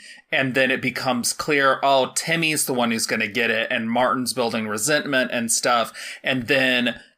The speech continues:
Eve, it can still be relatively early on, but he actually, like, storms out and leaves.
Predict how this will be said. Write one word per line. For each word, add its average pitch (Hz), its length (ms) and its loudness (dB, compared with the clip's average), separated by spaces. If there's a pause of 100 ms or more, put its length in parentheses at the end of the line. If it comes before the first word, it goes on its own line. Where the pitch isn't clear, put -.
Eve, 143 200 -2
it 135 100 0
can 135 160 -4
still - 200 0
be 143 100 2
relatively 131 560 2
early 120 260 2
on, 151 240 4
but 139 140 0
he - 280 -4
actually, 123 460 0
like, 110 240 -2
storms 117 560 -2
out 120 260 2
and 104 220 -4
leaves. - 880 -6